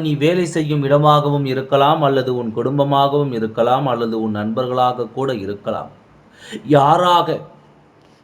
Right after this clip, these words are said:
இருந்தாலும் அவர்களிடம் மிகவும் கவனத்தோடு நீ பழகு. உன் வராகி என்ன சொல்ல வருகிறேன் என்பதனை முதலில் உணர்ந்தாயா?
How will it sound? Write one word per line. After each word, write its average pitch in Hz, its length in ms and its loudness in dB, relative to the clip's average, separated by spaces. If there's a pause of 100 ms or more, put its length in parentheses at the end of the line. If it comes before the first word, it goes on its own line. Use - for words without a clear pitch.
(840)
இருந்தாலும் 147 800 4
அவர்களிடம் 127 500 -2
மிகவும் 127 500 -4
கவனத்தோடு 135 760 0
நீ 113 180 -8
பழகு. 104 380 -4 (680)
உன் 220 220 6
வராகி 190 560 4
என்ன 202 300 -2
சொல்ல 180 260 -2
வருகிறேன் 160 500 0
என்பதனை 139 520 -4
முதலில் 139 420 -4
உணர்ந்தாயா? 123 640 -4